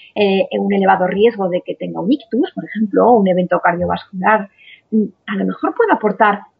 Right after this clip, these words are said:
otro suplemento más natural que le proteja, ¿no? Entonces, a veces, mm, te das cuenta de que es tan grande el desconocimiento global de, de cómo deberíamos de cuidar al, al paciente que,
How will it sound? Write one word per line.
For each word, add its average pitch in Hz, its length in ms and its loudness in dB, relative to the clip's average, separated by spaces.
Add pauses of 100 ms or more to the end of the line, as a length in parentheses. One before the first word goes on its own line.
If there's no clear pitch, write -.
(120)
otro 269 240 0
suplemento 208 520 -4
más 214 300 2
natural 196 460 0
que 185 100 -6
le 175 120 -4
proteja, 202 580 -8
¿no? 175 200 -6 (420)
Entonces, 226 460 0 (200)
a 196 60 -4
veces, 285 400 0
mm, 247 400 6 (380)
te 269 80 4
das 277 180 4
cuenta 226 240 2
de 196 100 0
que 202 120 -4
es 226 100 -8
tan 403 160 -4
grande 220 280 0
el 196 80 0
desconocimiento 190 840 -6 (600)
global 285 520 4
de, 208 260 -4
de 202 260 -10
cómo 269 200 -8
deberíamos 269 440 -6
de 220 120 -4
cuidar 208 260 -2
al, 190 180 2
al 190 140 -6
paciente 254 580 -4
que, 175 480 -2